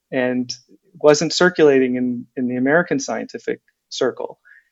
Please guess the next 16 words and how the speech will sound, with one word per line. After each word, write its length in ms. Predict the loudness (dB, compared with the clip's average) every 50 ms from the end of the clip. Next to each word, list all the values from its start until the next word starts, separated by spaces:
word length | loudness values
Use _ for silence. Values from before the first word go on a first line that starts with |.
| _ _ _ _ _
So 200 | _ 2 2 6 8
that 180 | 8 8 10
was 160 | 8 6 4 2
interesting, 540 | -2 -4 -4 -8 -8 -6 -6 -4 -4 -4
got 180 | -2 0 0 0
it 80 | -2 -2
translated 580 | 0 2 2 2 2 2 2 0 0 -2 -4 -2
to 80 | -2
English, 380 | -2 0 0 -2 -4 -4 -6 -6
and 220 | -6 -4 -2 -2
it 160 | -2 -4 -4
showed, 380 | -4 2 4 6 6 6 6 4
sure 280 | 2 2 2 2 4 4
enough, 320 | 2 2 0 0 -2 -8 _ _ _ _ _
once 260 | -4 -4 -2 -2 -2
again, 480 | 0 4 4 6 6 4 2 0 -4 -8